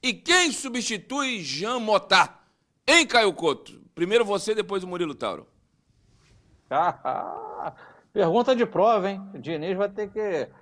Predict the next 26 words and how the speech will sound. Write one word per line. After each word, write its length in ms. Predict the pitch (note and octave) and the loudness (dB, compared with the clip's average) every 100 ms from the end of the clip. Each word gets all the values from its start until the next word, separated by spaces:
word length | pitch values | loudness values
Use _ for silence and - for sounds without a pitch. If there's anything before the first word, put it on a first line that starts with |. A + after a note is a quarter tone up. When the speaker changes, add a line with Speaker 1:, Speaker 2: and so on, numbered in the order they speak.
| - _ | -20 _
Speaker 2:
vai 120 | - | -4
ter 180 | B2+ F3 | -2 -6
que 60 | - | -2
coçar 320 | F#3+ - E3+ | -2 0 -2
os 80 | E3+ | -2
cabelos 380 | - E3+ F3 F#3+ | -2 -2 -2 -4
dele 180 | F#3 A3 | -2 0
lá, 220 | F3+ F3 | 2 0
vai 200 | - C#3 | -2 -12
ter 100 | - | -8
que 80 | E3 | -6
achar 280 | C#3 D#3+ | -4 -4
essa, 320 | E3+ F#3 F3 C#3 | -6 -4 -2 -2
essa 280 | B2 - | -2 -2
reposição 680 | D3+ E3 - E3+ D3+ - F3+ | -2 -4 -6 -8 -8 -4 -2
Speaker 1:
Eu 60 | B2+ | 0
Speaker 2:
aí. 60 | |
Speaker 1:
acho 100 | C#3 | 0
que 120 | - C3+ | -2 0
vai 220 | C#3+ D3+ | 4 4
de 160 | D3 E3 | 4 2
Madison. 440 | F#3 E3 E3+ A3+ | 4 4 4 4
Speaker 2:
Pelo 120 | F3+ | 4
jogo 280 | G3+ A3 A3+ | 4 2 2
de 100 | F#3+ | 2
ontem, 560 | G3 G3 A#3 A#3 B3+ | 2 2 -2 -6 -12